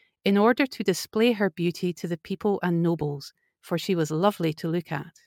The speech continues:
So maybe he's trying to demonstrate his, you know, masculine credentials by having such a beautiful wife,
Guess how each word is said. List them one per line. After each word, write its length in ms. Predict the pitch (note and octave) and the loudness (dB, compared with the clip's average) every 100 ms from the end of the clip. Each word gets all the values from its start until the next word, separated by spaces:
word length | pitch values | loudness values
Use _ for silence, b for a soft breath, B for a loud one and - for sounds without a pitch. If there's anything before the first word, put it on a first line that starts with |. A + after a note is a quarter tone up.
| b | b
So 160 | - C#4 | 4 8
maybe 300 | C#4+ E4+ F4+ | 8 10 8
he's 180 | C#4+ | 6
trying 280 | - - A3 | 2 4 4
to 100 | G#3+ | 4
demonstrate 720 | F#3+ F#3 F#3+ F3 - F#3 E3+ | 4 6 6 2 0 2 2
his, 220 | F3 F3+ - | -2 -4 0
you 80 | G3 | 2
know, 80 | |
masculine 600 | E3 E3 - - E3+ E3 | 6 4 4 -2 2 2
credentials 720 | D#3 F3 D#3+ E3 D#3 E3 D3+ - | 2 2 2 2 2 2 2 2
by 180 | E3 | 2
having 340 | D#3+ F3 D#3+ D#3+ | 4 2 0 -2
such 480 | - - A3+ - F#3+ | -4 0 0 0 -4
a 20 | |
beautiful 460 | F3 E3 - E3 | -4 -6 -8 -4
wife, 360 | D#3+ D#3 D3 - | -2 -2 -2 -8